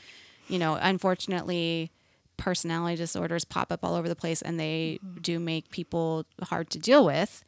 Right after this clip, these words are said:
Speaker 1: All kinds of personality disorders, not just
Speaker 2: Mm-hmm.
Speaker 1: N P D.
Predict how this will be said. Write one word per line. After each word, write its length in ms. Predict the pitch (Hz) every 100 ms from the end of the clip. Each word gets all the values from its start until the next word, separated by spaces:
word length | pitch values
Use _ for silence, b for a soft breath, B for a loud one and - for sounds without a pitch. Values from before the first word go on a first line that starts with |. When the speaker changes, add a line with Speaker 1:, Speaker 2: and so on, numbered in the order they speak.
| b b b b -
Speaker 1:
All 120 | 160
kinds 260 | - 156
of 60 | 147
personality 560 | - - 151 151 147 151
disorders, 520 | 160 160 - 165 160
not 160 | 165 -
just 240 | 170 196
Speaker 2:
Mm-hmm. 100 | 160
Speaker 1:
N 60 | 156
P 160 | 175
D. 260 | 160 151